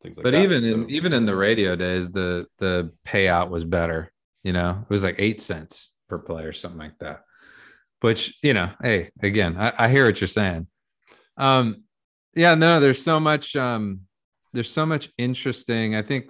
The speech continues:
Speaker 2: what, what, what it means to me is that you'll pair these one of a kind experiences with sort of, you know, one of a kind things or things that you,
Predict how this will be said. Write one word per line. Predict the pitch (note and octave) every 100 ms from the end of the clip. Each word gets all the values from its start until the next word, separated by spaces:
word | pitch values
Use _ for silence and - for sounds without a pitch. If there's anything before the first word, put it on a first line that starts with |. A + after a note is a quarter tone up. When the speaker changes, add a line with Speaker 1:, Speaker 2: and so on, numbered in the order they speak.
| _
Speaker 2:
what, | - A#2+ - _
what, | A2 A2 G#2 -
what | G#2+ A2 - _ _ _ _ _ _ _ _ _
it | G#2 - -
means | A2+ A#2+ A#2 -
to | G2+
me | G2 G#2 G2+
is | F#2+
that | F2+ F#2+
you'll | F#2
pair | - - A#2 A#2+ A#2+ G#2+ _ _ _ _ _ _ _ _ _ -
these | A2 G#2+ F#2+ -
one | G#2 G#2 A2
of | G#2+
a | G2
kind | A2 G2 F#2
experiences | - - F#2+ F#2+ F2+ - F2+ E2
with | F2 F2 E2 -
sort | G2+ F2+
of, | F2 E2 - _ _ _ _ _ _ _ -
you | F#2+
know, | E2+ E2 E2
one | E2+ F#2 F#2
of | F2
a |
kind | - F2+ F2 E2+ E2+ E2
things | F#2+ F2 F2
or | F2
things | G2+ F#2+ F2+
that | F2+
you, | F2 F2